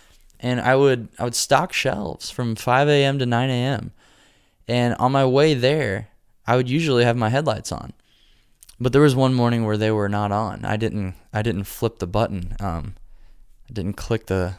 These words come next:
the lightnings on. And, uh, when, what ended up happening was a, uh, a cop with, like, flashing lights on the top of the car, like, some were red, some were blue. He pulled up behind me, and, uh, and then I pulled onto the shoulder.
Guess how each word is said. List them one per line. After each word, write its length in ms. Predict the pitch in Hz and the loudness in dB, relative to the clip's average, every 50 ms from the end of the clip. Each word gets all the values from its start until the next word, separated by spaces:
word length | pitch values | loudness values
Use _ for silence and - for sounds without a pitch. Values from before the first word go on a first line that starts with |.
| - | -14
the 140 | - - 104 | -6 -4 -2
lightnings 680 | 98 107 104 107 101 - 107 92 92 95 - - - - - | 0 0 0 0 0 -2 -6 -6 -6 -8 -8 -10 -10 -12 -8
on. 380 | - 98 87 87 85 82 92 - - _ - - - - _ _ _ _ _ - | -6 -4 -4 -4 -4 -6 -8 -12 -16 _ -20 -20 -20 -20 _ _ _ _ _ -4
And, 240 | 107 107 107 104 | -2 0 0 2
uh, 260 | 104 101 95 87 80 - - _ _ _ _ - - - - - - _ _ _ _ _ _ _ - | 2 2 2 0 -2 -6 -10 _ _ _ _ -20 -20 -20 -20 -20 -20 _ _ _ _ _ _ _ -2
when, 220 | 139 139 135 127 - - - | 0 2 2 2 0 -4 2
what 180 | 139 139 156 | 6 8 10
ended 260 | 156 160 160 165 151 | 10 10 8 8 8
up 140 | 139 123 113 | 8 8 8
happening 420 | 113 127 131 160 196 - 151 123 120 | 8 6 6 6 6 4 4 4 4
was 140 | 120 107 | 4 4
a, 180 | 107 101 78 - - - | 2 2 0 -2 -4 0
uh, 360 | 110 107 101 95 90 98 90 - - - - - | 0 2 2 2 0 -4 -6 -8 -12 -16 -8 -6
a 60 | - | -6
cop 360 | - - - 131 127 147 - | -6 2 4 6 6 6 6
with, 200 | - 113 101 - | 4 2 2 2
like, 160 | 104 92 - - | -2 -4 -4 -2
flashing 420 | - 131 120 120 120 - 131 120 | 2 4 4 4 4 2 0 0
lights 300 | 113 113 113 113 - - - | 2 4 2 2 2 -2 -2
on 240 | 113 113 104 101 98 | -2 0 0 0 -2
the 80 | 92 | -4
top 300 | - - - 113 120 - | -6 -2 0 0 0 2
of 100 | 147 147 | 0 0
the 80 | 151 160 | 0 0
car, 320 | 156 165 151 156 165 170 | 4 6 6 6 6 4
like, 140 | 135 120 113 | 2 0 0
some 280 | - - - 135 139 139 | 0 0 2 2 4 4
were 120 | 131 123 | 4 4
red, 320 | 117 117 113 117 120 117 | 6 6 6 6 6 4
some 160 | - - 123 120 | 2 0 0 0
were 80 | 117 | 0
blue. 340 | 107 107 113 113 117 127 127 | 0 2 2 4 4 4 4
He 260 | 117 120 139 151 165 | 2 0 0 0 0
pulled 220 | 160 - 165 156 143 | 0 0 2 4 4
up 140 | 117 104 | 4 4
behind 460 | 113 110 104 107 110 113 127 139 127 95 | 2 -2 -2 0 0 0 0 0 -2 -4
me, 260 | 80 - - 104 104 - | -6 -8 -8 -10 -8 -6
and, 240 | 107 104 104 107 | -4 -2 -2 0
uh, 260 | 104 98 92 90 95 98 _ _ _ _ _ _ - | 0 0 -2 -2 -4 -10 _ _ _ _ _ _ -8
and 140 | - 110 110 | -4 -2 0
then 80 | 107 | 2
I 140 | 107 110 113 | 2 2 2
pulled 360 | - - 104 98 101 92 - - | 2 0 -2 -2 -2 -4 -6 -6
onto 240 | - - 104 101 95 | -6 -4 -4 -4 -4
the 100 | 80 92 | -4 -6
shoulder. 540 | 90 - - 98 92 101 98 110 85 95 - | -6 -6 -4 -4 -4 -4 -4 -6 -8 -10 -12